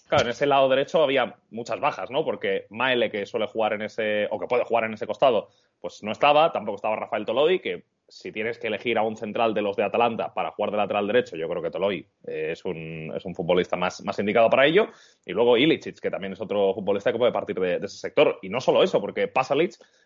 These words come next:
eh, jugó desde el extremo izquierdo. Fue un once algo extraño, la verdad, de, de, de Atalanta. Eh, y la primera ocasión del partido fue, fue para el equipo bergamasco, pero luego, eh, es verdad que el Inter, pues, eh, tuvo un buen tramo de partido a partir de,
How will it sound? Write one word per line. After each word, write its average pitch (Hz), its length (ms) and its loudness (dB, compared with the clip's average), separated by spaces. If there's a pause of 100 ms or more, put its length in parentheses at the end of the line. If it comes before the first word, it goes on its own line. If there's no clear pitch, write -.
eh, 98 220 0
jugó 117 400 4
desde 104 420 2
el 98 80 0
extremo 117 300 0
izquierdo. 151 280 0
Fue 156 120 2
un 151 60 6
once 147 400 0 (240)
algo 135 240 4
extraño, 127 400 -2
la 127 80 2
verdad, 98 300 0
de, 101 220 0
de, 98 200 -2
de 101 120 0
Atalanta. 113 520 2 (400)
Eh, 107 520 -2
y 139 100 -2
la 127 100 2
primera 127 220 2
ocasión 139 280 -2
del 127 100 0
partido 127 340 0
fue, 107 640 0
fue 113 120 -2
para 113 280 4
el 110 140 2
equipo 110 320 -2
bergamasco, 123 480 2
pero 127 140 2
luego, 135 380 2 (220)
eh, 107 260 -4
es 117 100 -6
verdad 127 260 0
que 117 320 2
el 113 240 -6
Inter, 135 300 0
pues, 110 320 -6
eh, 98 460 2
tuvo 127 280 4
un 123 100 -4
buen 127 240 2
tramo 135 260 2
de 123 100 4
partido 131 500 2
a 113 80 4
partir 120 300 -2
de, 113 320 2